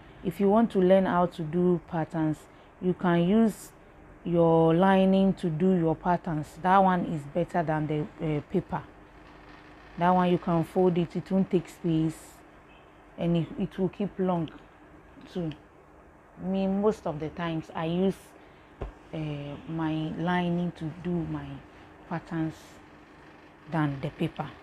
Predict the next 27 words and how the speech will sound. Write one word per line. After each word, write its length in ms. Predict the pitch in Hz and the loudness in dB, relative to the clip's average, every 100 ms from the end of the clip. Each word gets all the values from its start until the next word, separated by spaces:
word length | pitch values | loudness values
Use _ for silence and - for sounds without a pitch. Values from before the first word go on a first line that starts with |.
| - | -18
So 260 | - 170 165 | -6 -4 0
I'm 160 | 165 | 0
now 180 | 165 196 | 2 2
cutting, 340 | 220 196 180 247 - - - | 2 0 -2 -4 -10 -16 -4
coming 280 | 185 185 180 | 0 2 0
to 120 | 160 | -4
cut 260 | - 175 - 151 | -2 -2 -2 -4
the 200 | 156 143 - - - - - - - | -4 -4 -8 -20 -20 -20 -20 -20 -18
color 380 | - 185 175 170 - | -2 2 4 4 0
pattern. 460 | 180 - 143 135 - - - | -6 -6 -8 -10 -12 -20 -20
So 260 | - - 170 | -14 -2 0
this 220 | 165 196 | 2 2
is 40 | 160 | 0
the 120 | 156 | -2
color. 340 | - 156 139 - | -4 -4 -4 -6
The 80 | 165 | -12
color 400 | - - 185 180 - | -8 0 2 2 0
is 220 | 165 - - | -8 -10 -4
eighteen 480 | 190 160 - 170 - - | -2 -2 -4 -4 -4 -4
inches. 440 | 151 - 143 - | -6 -6 -12 -6
Eighteen 420 | - 214 - 185 175 | 0 0 0 -4 -2
divided 540 | 156 160 165 170 151 | -2 0 0 -2 -4
by 240 | 156 143 135 - | -6 -6 -8 -6
two 280 | 170 160 - 156 | -4 -4 -6 -12
is 200 | 147 - | -14 -8
nine 420 | 147 160 160 170 - | -4 0 0 -2 -6
inches. 580 | 151 143 - - - | -8 -8 -10 -16 -18